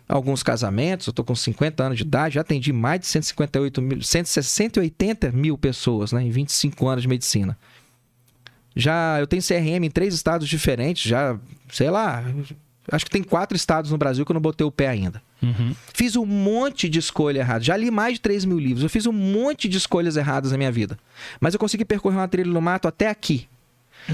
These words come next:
Speaker 1: Eu não quero que você venha até onde eu estou. Eu quero que você venha até onde eu estou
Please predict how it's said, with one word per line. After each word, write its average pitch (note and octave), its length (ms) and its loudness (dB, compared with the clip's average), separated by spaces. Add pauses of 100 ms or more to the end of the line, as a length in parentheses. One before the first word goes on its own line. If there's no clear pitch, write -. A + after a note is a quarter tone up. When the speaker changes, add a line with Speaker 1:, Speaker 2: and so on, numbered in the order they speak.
Speaker 1:
Eu - 80 4
não G3 60 2
quero C4+ 160 0
que - 40 -4
você B3+ 220 2
venha G3+ 220 0
até F#3+ 140 0
onde F3+ 220 0
eu E3 40 2
estou. B2 420 -2 (720)
Eu B2+ 120 0
quero F#3+ 120 2
que A3+ 60 -4
você G#3 140 2
venha E3+ 140 0
até G3 140 0
onde A3+ 200 0
eu F3 40 2
estou D3 680 0